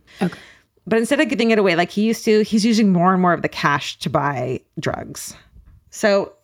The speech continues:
Speaker 2: there's still a part of Tom deep down the inside that knows what he's doing is wrong. And so he declares he's moving back to California to try grad school again. He wants to become a teacher, he says. But of course, when he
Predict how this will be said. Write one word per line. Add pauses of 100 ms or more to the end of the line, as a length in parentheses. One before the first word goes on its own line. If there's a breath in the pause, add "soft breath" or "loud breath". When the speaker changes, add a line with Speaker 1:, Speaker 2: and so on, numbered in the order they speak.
Speaker 2:
there's
still
a
part
of
Tom
deep
down
the
inside
that
knows
what
he's
doing
is
wrong. (100)
And
so
he
declares
he's
moving
back
to
California (300 loud breath)
to
try
grad
school
again. (380 soft breath)
He
wants
to
become
a
teacher,
he
says.
But
of
course,
when
he